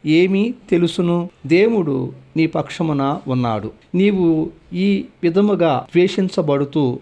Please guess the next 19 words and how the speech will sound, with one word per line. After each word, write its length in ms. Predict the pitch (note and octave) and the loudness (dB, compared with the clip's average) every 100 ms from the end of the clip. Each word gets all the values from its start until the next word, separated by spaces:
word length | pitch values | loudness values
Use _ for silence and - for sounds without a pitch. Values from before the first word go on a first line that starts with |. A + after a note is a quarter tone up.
| - | -6
అవమానం 720 | C#3 D#3 F3 E3+ E3 E3 G3 - - | -2 0 0 -2 0 -2 -4 -8 -6
పొందుచున్నావు, 960 | D3+ D3+ D3+ C#3 C#3 B2+ B2+ E3 D3 - _ - | -4 -6 -6 -4 -2 0 2 2 2 -2 _ 0
పొందియున్నావు. 880 | D#3 D3+ D3+ C#3 C3+ B2 B2 D3 A#2 | 0 0 0 0 0 0 0 0 0
నీ 320 | D#3+ E3+ C#3 C3+ | 2 2 0 -4
దీనత్వపు 920 | C#3+ D#3 G#3 A3+ G#3+ G3 F3+ D#3+ C3 C3 | -4 0 0 0 -2 -2 -2 -2 -4 -4
జీవితాన్ని 920 | B2 F#3+ G3+ G3+ E3 C#3+ D3 E3 B3 - - | -2 0 0 0 0 0 0 0 -2 -8 -4
మహా 380 | C3 E3 F#3 - | -2 0 0 -2
ఐశ్వర్యముగా 920 | C3+ F3 - G3 F3+ D#3+ D3 D3+ B3+ - - | -2 -2 -2 -2 0 -2 0 0 -2 -4 -2
మార్చబోతున్నాడు 1120 | C3+ D#3 - E3+ D#3 C#3 C#3 C3 A#2+ A#2 G#2+ - | -2 -2 -4 -4 -2 -2 -2 -2 0 -2 -4 -4
దేవుడు. 460 | C3+ C3+ C3 A2 - E3+ | 0 2 0 -4 -6 0
ఈ 100 | F3 | 2
రోజును 640 | F3+ G#3+ G#3+ G3+ D3+ D3 - E3 | 2 2 2 0 0 -4 -6 0
నీవు 420 | E3 E3 C#3+ B2+ - | 2 2 -2 -4 -6
నీ 200 | E3+ E3 | -2 -2
దినచర్యపు 800 | C#3 D3+ F#3+ G3+ A3 F#3 F3 E3 | 0 -2 -2 -2 -4 0 -2 -2
పుస్తకములో 920 | E3 D#3 D3+ F3+ F3+ D#3 D3 C#3 A#2+ A#2 - _ _ - | -6 -6 -4 -4 -2 0 2 2 0 -4 -18 _ _ -4
రాసుకో. 580 | C3 C3 C3 D3 A#2+ G2+ _ _ _ _ _ _ _ D#3+ | -2 -2 -4 -4 -4 -4 _ _ _ _ _ _ _ 0
నీ 180 | E3+ D3+ | 2 2
దరిద్రమును 880 | C#3+ D3 F3+ G3 G#3+ F#3+ D#3+ D#3+ | 2 0 2 2 2 2 0 -2